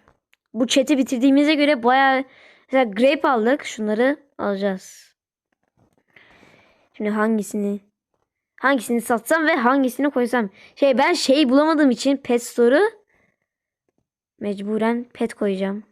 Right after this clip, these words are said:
arkadaşlar. Şuraya koyalım. Grape'i de satacağız. Şuraya gidelim ve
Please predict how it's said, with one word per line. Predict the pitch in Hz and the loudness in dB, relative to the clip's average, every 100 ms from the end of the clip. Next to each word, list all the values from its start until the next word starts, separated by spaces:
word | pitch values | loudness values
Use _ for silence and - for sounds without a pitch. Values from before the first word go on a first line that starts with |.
| _ | _
arkadaşlar. | 202 196 202 - 233 233 _ _ _ _ _ _ _ | -12 -10 -10 -6 -8 -8 _ _ _ _ _ _ _
Şuraya | _ 208 202 | _ -12 -6
koyalım. | 208 202 214 226 _ _ _ _ _ _ | -4 -4 -8 -14 _ _ _ _ _ _
Grape'i | 202 226 226 226 254 | -4 0 2 2 0
de | 262 | 0
satacağız. | 226 - 220 190 - - _ _ _ _ _ _ _ _ _ _ | -2 -2 -2 -2 -10 -20 _ _ _ _ _ _ _ _ _ _
Şuraya | - 220 | -8 -4
gidelim | 214 214 214 240 240 | -2 -2 -4 -6 -4
ve | 214 247 262 | -2 0 -2